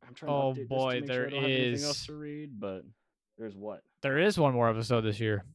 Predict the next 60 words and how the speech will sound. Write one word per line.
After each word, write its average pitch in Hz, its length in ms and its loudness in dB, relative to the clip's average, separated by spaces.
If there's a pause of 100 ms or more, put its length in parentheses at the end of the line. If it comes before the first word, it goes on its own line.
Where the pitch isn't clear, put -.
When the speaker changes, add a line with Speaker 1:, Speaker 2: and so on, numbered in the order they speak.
(800)
Speaker 2:
That's 135 240 6
Speaker 1:
Yeah, 139 80 6
Speaker 2:
nuts. 147 140 10
Speaker 1:
I 139 100 8
know 160 60 4
what 151 120 6
we're 147 140 2
gonna 131 140 2
do 113 220 -2
for 127 260 2
it 117 60 4
already, 110 320 0
too. 135 360 -2 (460)
Speaker 2:
You 139 100 -6
know 131 160 0
what 160 120 0
we're 175 180 0
gonna 185 160 2
do 202 140 4
for 254 260 4
it? 311 100 -2 (920)
Speaker 1:
I 127 60 -12
do. 131 240 -8
I've 117 140 -6
decided. 107 400 -8 (800)
Speaker 2:
Are 139 100 -2
you 139 100 0
gonna 143 160 0
share 143 400 2
with 139 180 2
the 123 80 -4
chat, 175 420 4
or 160 60 -2
are 147 60 -2
we 139 200 -2
gonna 131 220 -4 (260)
discuss 143 420 2
this 135 160 -2
in 131 140 -2
Speaker 1:
Oh, 190 60 8
no, 220 60 10
Speaker 2:
private? 170 180 8
Speaker 1:
I 180 160 8
was, 190 240 4
I 175 120 6
was 175 180 4
planning 190 360 2
on 131 160 2
not. 135 220 2
I 131 60 2
already 302 180 4
told 156 320 0
you 101 100 -12
what 92 140 -14
it 85 140 -20
is, 90 280 -18 (120)
for, - 140 -20 (180)
for 123 200 -6
the 98 100 -6
record. 101 440 -6